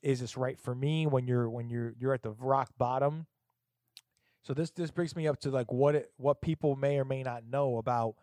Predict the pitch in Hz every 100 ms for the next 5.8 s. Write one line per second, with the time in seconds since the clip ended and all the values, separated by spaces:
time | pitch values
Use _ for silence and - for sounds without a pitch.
0 | _ _ _ _ _ _ _ _ _ 123
1 | 117 143 202 147 110 101 113 107 - -
2 | - 110 113 113 110 110 - 113 104 95
3 | 120 135 143 147 135 117 117 113 113 120
4 | 107 104 - 98 92 98 92 76 101 _
5 | _ _ _ - 113 107 98